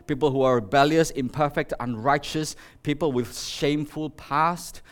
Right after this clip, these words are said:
people with their faults, flaws, failures, and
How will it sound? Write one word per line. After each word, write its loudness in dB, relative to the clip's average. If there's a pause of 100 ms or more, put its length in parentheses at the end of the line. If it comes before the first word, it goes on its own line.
(240)
people -4
with -4
their 0
faults, -4 (320)
flaws, -4 (240)
failures, -2
and -8